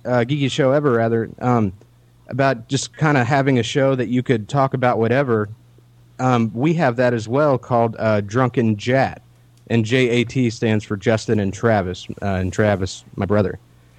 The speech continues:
And so we kinda gave, uh, kind of built in that outlet for us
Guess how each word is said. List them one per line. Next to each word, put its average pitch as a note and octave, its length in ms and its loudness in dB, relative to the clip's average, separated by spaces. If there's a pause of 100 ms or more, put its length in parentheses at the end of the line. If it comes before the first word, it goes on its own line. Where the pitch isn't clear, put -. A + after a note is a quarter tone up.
(140)
And B2 160 0
so C#3 320 0
we C#3+ 240 -2
kinda D#3+ 240 0
gave, C#3+ 280 0
uh, C3+ 500 0
kind C#3+ 200 0
of G#2+ 220 -4
built C#3+ 260 0
in C#3+ 460 0
that A#2+ 260 0 (120)
outlet A#2 480 -2
for A2 280 0
us G#2 260 -4